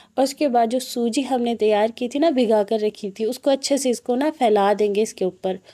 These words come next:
बहुत ज़्यादा मोटा नहीं रखेंगे वरना जो है ये, अ, काफ़ी टाइम लग जाएगा और इतना अच्छा नहीं लगेगा।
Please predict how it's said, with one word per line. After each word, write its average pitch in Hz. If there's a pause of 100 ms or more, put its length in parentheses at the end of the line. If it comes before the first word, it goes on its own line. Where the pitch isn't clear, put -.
(300)
बहुत 214
ज़्यादा 214
मोटा 214
नहीं 214
रखेंगे 233 (420)
वरना 214
जो 214
है 226
ये, 240
अ, 240
काफ़ी 240
टाइम 233
लग 254
जाएगा 226
और 277
इतना 269
अच्छा 277
नहीं 254
लगेगा। 190